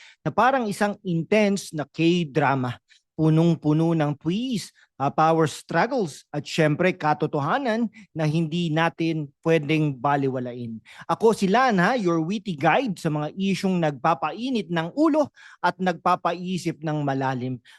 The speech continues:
Today po, ha, August twenty-six, twenty twenty-five, we are diving deep into this breaking news. Ah, turf war, topple story. Nartates is new P N P chief, according to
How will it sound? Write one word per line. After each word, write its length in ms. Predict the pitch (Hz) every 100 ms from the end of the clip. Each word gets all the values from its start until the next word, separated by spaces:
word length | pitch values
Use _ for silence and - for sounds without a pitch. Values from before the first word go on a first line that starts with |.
| _
Today 320 | 165 170 262
po, 160 | 190 294
ha, 240 | 226 285
August 400 | 247 185 175 -
twenty-six, 480 | 190 185 180 254 240
twenty 320 | - 175 170
twenty-five, 720 | 175 180 160 139 190 269 247 131 _ _
we 240 | 160 196
are 80 | 202
diving 640 | 170 147 180 190 190 196 147
deep 160 | 254 - _ _
into 320 | - 185 190 185
this 240 | 180 180
breaking 480 | - 170 175 180 165
news. 400 | 170 135 120 - _ _
Ah, 240 | 160 185 180
turf 320 | 240 262 -
war, 480 | 185 285 320 190 131 _
topple 320 | 220 220 208
story. 560 | 151 _ 233 294 220 123 _ _
Nartates 800 | 151 170 165 _ 226 226 220 202
is 240 | 175 127 160
new 240 | 185 220
P 240 | 208 202 214
N 160 | 196
P 160 | 185 196
chief, 400 | - 302 269 - _ _
according 560 | 175 170 190 180 226 190
to 320 | 311 311 -